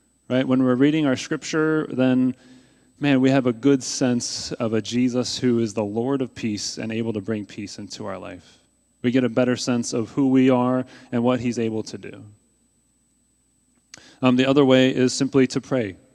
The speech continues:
<laughs> And maybe we pray, "Hey, Jesus, what do you think of my circumstance right now?"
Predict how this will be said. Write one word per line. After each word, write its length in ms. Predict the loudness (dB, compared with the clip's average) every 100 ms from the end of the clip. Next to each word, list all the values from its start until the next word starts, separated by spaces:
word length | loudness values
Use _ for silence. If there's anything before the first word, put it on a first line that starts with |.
| _ -16 -14
<laughs> 60 | -14 -18 -20 -20 -8 2
And 120 | 6
maybe 240 | 8 8
we 140 | 6 6
pray, 300 | 6 6 6
"Hey, 200 | 4 4
Jesus, 420 | 4 4 2 2
what 120 | 2
do 60 | 2
you 80 |
think 220 | 2 0 2
of 80 |
my 120 | 2 2
circumstance 720 | 0 -2 -4 -4 -6 -4 -6
right 180 | -6 -6
now?" 320 | -8 -10